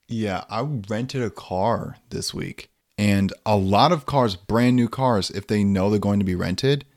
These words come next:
they don't have a position to, like, Bluetooth or anything to your phone. So I was listening to the radio in my area for the first time in, like, two or three months. And I was, I had three or four channels that I switched between.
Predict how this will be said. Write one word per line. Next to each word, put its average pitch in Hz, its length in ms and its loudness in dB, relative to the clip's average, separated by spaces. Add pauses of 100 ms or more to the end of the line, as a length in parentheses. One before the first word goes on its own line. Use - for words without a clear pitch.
(100)
they 101 80 0
don't 117 180 4
have 113 160 2
a 104 60 0
position 95 560 0
to, 90 100 -4
like, 85 360 -6 (360)
Bluetooth 92 640 0
or 85 60 0
anything 85 300 -2
to 82 100 -6
your 80 80 -2
phone. - 300 -6 (160)
So - 120 -2
I 208 40 4
was 202 160 0
listening 170 320 4
to 135 80 -2
the 120 40 0
radio 117 300 4
in 107 80 4
my 98 140 2
area 101 240 0
for - 80 -16
the 101 80 -4
first 98 240 -4
time 98 140 0
in, 92 40 0
like, 90 160 -4
two 101 140 -2
or - 20 -4
three 82 160 -8
months. 76 460 -10 (340)
And 131 160 2
I 147 100 2
was, 147 220 2 (600)
I 143 80 4
had 143 320 2
three 135 320 0
or 135 100 2
four 131 260 0
channels 120 500 -2
that 107 60 0
I 101 100 2
switched 123 380 -4
between. 76 360 -10